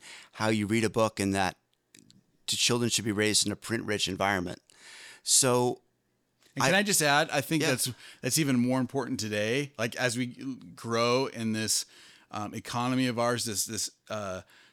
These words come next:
Speaker 2: screen-centric <laughs> eco-,
Speaker 1: Mm-hmm.
Speaker 2: economy or, or, you know, civilization where, where you could literally, um,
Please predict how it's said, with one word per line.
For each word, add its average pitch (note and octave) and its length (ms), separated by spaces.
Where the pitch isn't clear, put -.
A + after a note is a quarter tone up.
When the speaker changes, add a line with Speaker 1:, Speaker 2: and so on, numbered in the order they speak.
Speaker 2:
screen-centric C3 1200
<laughs> - 60
eco-, - 200
Speaker 1:
Mm-hmm. E3+ 400
Speaker 2:
economy C3 640
or, A2+ 220
or, A#2 60
you A#2 140
know, A2+ 140
civilization A#2 840
where, A2+ 200
where A#2+ 340
you D#3+ 160
could E3+ 180
literally, C#3+ 960
um, G#2+ 500